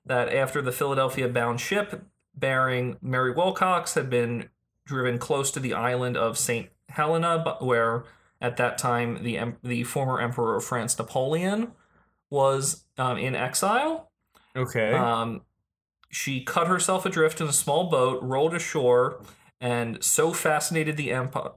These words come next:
Speaker 1: emperor that he was app-, that he applied to the Pope for a dispensation to marry her.
Speaker 2: That story is unverified is the next line.
Speaker 1: Yeah, I know. That's why I
Speaker 2: So,
Speaker 1: prefaced it with this story is
Speaker 2: so
Speaker 1: unverified.
Speaker 2: in, in other words, the, the, the story is saying that somehow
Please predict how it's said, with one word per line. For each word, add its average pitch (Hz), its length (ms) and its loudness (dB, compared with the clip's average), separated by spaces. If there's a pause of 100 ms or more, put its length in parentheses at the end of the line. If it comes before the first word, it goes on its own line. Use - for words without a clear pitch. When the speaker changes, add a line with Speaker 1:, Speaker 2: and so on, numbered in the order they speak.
Speaker 1:
emperor 131 480 2
that 110 140 -6
he 123 100 -4
was 120 180 -2
app-, 110 140 -6 (180)
that 127 200 -2
he 131 120 -2
applied 127 420 0
to 151 60 -2
the 135 100 -4
Pope 127 480 -4
for 156 180 2
a - 60 0
dispensation 120 680 -2
to 113 60 -6
marry 90 340 -4
her. - 260 -8 (480)
Speaker 2:
That 131 300 0
story 120 280 0
is 113 100 -4
unverified 90 640 -2
is 92 100 -10
the 87 100 -14
next - 260 -8
line. 58 280 -6
Speaker 1:
Yeah, 131 200 0
I 135 80 0
know. 127 180 0
That's 151 160 0
why 165 160 6
I - 20 6
Speaker 2:
So, 156 140 4
Speaker 1:
prefaced 147 280 2
it 127 100 -2
with 120 100 -2
this 120 200 0
story 123 300 4
is - 0 -
Speaker 2:
so 151 220 4
Speaker 1:
unverified. 98 560 -2 (180)
Speaker 2:
in, 156 200 0
in 147 200 -2
other 160 200 4
words, 143 360 2
the, 127 300 0 (240)
the, 120 640 -2 (720)
the 135 140 -4
story 139 400 2
is 127 120 0
saying 117 420 0
that 110 240 0
somehow 113 720 2